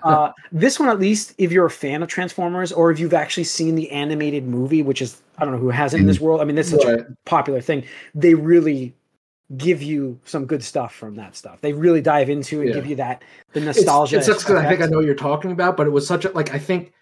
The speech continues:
Speaker 3: it was an emergency selling point, kinda how, like,
Speaker 1: Oh.
Speaker 3: D C would, like, reveal the
Speaker 2: Mm.
Speaker 3: cameos, but, like, "Hey, guess who we got in blah, blah, blah." It's like, cool. Like,
Speaker 1: No, but
Speaker 3: now I
Speaker 1: there's
Speaker 3: don't need to see the movie. <laughs>
Speaker 1: Yeah, I get that part, but no, but there's so much more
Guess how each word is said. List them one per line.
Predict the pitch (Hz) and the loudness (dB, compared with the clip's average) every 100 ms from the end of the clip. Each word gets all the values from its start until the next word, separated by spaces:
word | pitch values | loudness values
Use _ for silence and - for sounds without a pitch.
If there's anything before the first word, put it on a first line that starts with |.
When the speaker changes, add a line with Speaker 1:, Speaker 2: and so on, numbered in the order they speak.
| _ | _
Speaker 3:
it | - | -2
was | 160 | 0
an | 151 | 2
emergency | 139 135 117 135 | 2 0 -6 -12
selling | - 110 123 131 | -10 -8 -8 -8
point, | 143 147 143 | -8 -8 -10
kinda | 120 117 | -12 -10
how, | 113 | -8
like, | 110 101 - | -8 -10 -10
Speaker 1:
Oh. | 131 | -10
Speaker 3:
D | 127 | -8
C | 113 110 | -8 -8
would, | 104 95 | -8 -8
like, | 98 95 | -10 -10
reveal | 110 104 107 | -12 -8 -8
the | 98 | -4
Speaker 2:
Mm. | 110 110 110 104 | 0 0 0 0
Speaker 3:
cameos, | 101 127 127 127 123 120 | 0 0 -2 0 0 -2
but, | 120 | -6
like, | 120 - - - - | -12 -14 -20 -16 0
"Hey, | 180 254 202 | 4 4 2
guess | 156 135 | -2 -2
who | 185 | 0
we | 190 | 0
got | 170 190 196 | 0 0 0
in | 180 151 - _ - | 0 -2 -4 _ -8
blah, | 131 | -4
blah, | 147 180 | -2 0
blah." | 190 220 | 2 0
It's | 120 127 | -2 -10
like, | 107 _ _ _ _ _ _ _ - | -12 _ _ _ _ _ _ _ -8
cool. | - 247 170 117 104 | -2 2 2 0 -6
Like, | 107 | -6
Speaker 1:
No, | 392 | -4
but | 349 | -2
Speaker 3:
now | |
I | |
Speaker 1:
there's | 349 302 | -2 -2
Speaker 3:
don't | 151 | -2
need | 156 | -4
to | 156 | -4
see | 190 | -2
the | 190 | 0
movie. | 220 - 302 294 | 0 0 -2 -4
<laughs> | - - | -6 -4
Speaker 1:
Yeah, | 269 | -2
I | 262 | 0
get | 320 | 0
that | 294 254 | -2 -4
part, | 262 254 | -6 -8
but | 233 | -2
no, | 233 226 226 196 | 0 0 -2 -8
but | 220 | -8
there's | 226 | -6
so | - | -6
much | 269 - | -6 -4
more | 226 214 | -2 -2